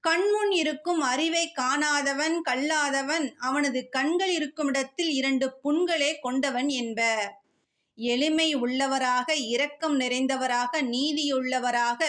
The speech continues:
உலக பொருள்கள் மேல் பற்றில்லாதவராக, மெய்யை உணர்ந்து பேசுபவராக, நாளையை பற்றி கவலைப்படாதவராக, ஜீவதயவின் தலைவராக, எல்லா உயிர்களையும் தம்முயிர் போல் கருதியவர் ஆசான் ஆறுமுக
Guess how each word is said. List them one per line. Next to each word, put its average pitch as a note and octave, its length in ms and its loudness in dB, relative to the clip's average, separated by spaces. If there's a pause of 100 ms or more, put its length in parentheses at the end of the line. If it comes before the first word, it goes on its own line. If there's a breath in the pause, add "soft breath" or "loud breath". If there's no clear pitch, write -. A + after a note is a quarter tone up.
உலக D4+ 500 -2
பொருள்கள் D4+ 540 -2
மேல் C4+ 260 0
பற்றில்லாதவராக, C4 1300 -2
மெய்யை C#4+ 480 0
உணர்ந்து C#4+ 560 -2
பேசுபவராக, B3 880 0 (760)
நாளையை E4 760 2
பற்றி D4+ 440 -2
கவலைப்படாதவராக, C4+ 1700 0
ஜீவதயவின் B3+ 880 -2
தலைவராக, B3+ 880 0
எல்லா C4 800 0
உயிர்களையும் C#4+ 840 -2
தம்முயிர் D4+ 640 -2
போல் C#4+ 320 -2
கருதியவர் C#4+ 640 0
ஆசான் B3+ 580 -2
ஆறுமுக D4 640 0